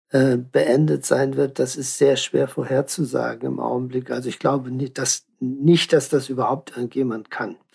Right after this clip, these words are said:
Aber wir werden, denke ich, irgendwann werden wir zu der von Ihnen sogenannten Normalität zurück,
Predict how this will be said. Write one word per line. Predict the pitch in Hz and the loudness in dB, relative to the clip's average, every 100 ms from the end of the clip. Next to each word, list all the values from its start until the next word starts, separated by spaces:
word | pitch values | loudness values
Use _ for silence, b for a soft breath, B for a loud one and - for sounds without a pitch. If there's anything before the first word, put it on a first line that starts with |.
| B B B | B B B
Aber | 147 160 202 202 B B - | 6 6 6 2 B B 2
wir | 156 | 4
werden, | 151 156 151 156 - _ 147 | 6 4 2 -2 -6 _ 2
denke | 143 143 | 2 0
ich, | - - - _ _ - | -6 -6 -12 _ _ 4
irgendwann | 165 196 165 165 | 6 6 4 4
werden | 160 156 156 | 4 2 2
wir | 147 | -2
zu | - 156 135 | -2 -4 -2
der | 160 139 135 - _ _ _ - | 0 0 0 -6 _ _ _ -8
von | - 139 | 0 2
Ihnen | 135 143 151 151 131 b b b b | 2 2 2 2 -2 b b b b
sogenannten | - 156 139 135 139 143 - 143 | 0 2 4 4 4 2 0 0
Normalität | 139 135 139 131 127 - 143 143 | 0 0 0 -2 -2 2 2 2
zurück, | - 135 151 - - | -2 -2 -2 -4 -20